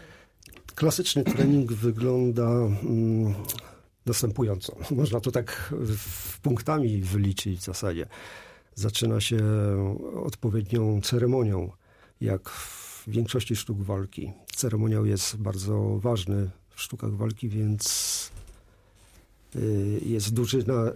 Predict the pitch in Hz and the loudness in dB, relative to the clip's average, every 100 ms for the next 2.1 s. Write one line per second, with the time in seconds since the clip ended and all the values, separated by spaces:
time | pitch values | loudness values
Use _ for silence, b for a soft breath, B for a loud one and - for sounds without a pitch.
0 | 143 127 120 117 - - - 117 98 107 | 0 0 0 -4 -6 -10 -4 -2 0 2
1 | 98 110 139 - 120 104 107 98 - 107 | 2 0 -2 -2 -2 0 0 -2 0 2
2 | 139 | 2